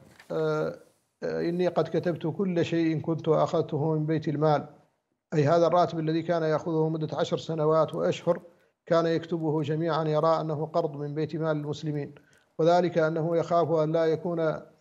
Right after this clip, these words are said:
أدى للمسلمين ما كان يؤدي إليهم أبو بكر الصديق، ويخاف أن يكون قد فرط أو قصر،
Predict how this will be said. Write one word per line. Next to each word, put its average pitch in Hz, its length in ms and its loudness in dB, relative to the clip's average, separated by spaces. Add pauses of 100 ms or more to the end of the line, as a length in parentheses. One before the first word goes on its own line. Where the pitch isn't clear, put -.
أدى 160 500 0
للمسلمين 156 760 0
ما 156 160 2
كان 160 240 0
يؤدي 156 560 0
إليهم 156 280 0
أبو 147 220 -2
بكر 151 260 -2
الصديق، 147 500 -4
ويخاف 151 360 2
أن 151 140 2
يكون 156 280 -2
قد 147 220 0
فرط 151 340 0
أو 147 140 2
قصر، 147 500 0